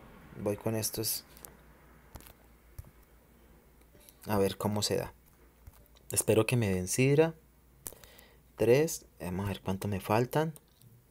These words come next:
Falta una. Y vamos por las cinco inmediatamente.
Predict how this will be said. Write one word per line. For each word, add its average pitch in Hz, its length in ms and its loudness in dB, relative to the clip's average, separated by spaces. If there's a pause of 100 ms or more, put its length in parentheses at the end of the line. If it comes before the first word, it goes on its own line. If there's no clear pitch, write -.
Falta 98 360 0
una. 143 340 4 (920)
Y 147 200 0
vamos 113 280 0
por 139 220 6
las 139 160 2
cinco 135 560 0
inmediatamente. 95 840 -2